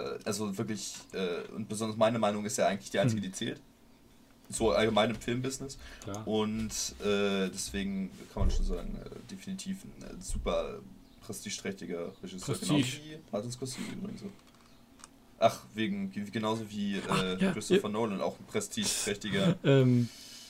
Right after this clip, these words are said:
Speaker 1: Übrigens in einer, in einer Folge von, von der neuen Rick and Morty Staffel wurde auch auf
Speaker 2: Hm,
Speaker 1: Prestige
Speaker 2: hast du schon
Speaker 1: angespielt.
Speaker 2: erzählt.
Speaker 1: Das ist total cool.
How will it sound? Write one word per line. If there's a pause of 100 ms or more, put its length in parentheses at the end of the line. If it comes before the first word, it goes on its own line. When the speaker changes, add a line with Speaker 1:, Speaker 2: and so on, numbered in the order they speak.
(360)
Speaker 1:
Übrigens
in
einer,
in
einer
Folge
von,
von
der
neuen
Rick
and
Morty
Staffel
wurde
auch
auf
Speaker 2:
Hm,
Speaker 1:
Prestige
Speaker 2:
hast
du
schon
Speaker 1:
angespielt.
Speaker 2:
erzählt.
Speaker 1:
Das
ist
total
cool.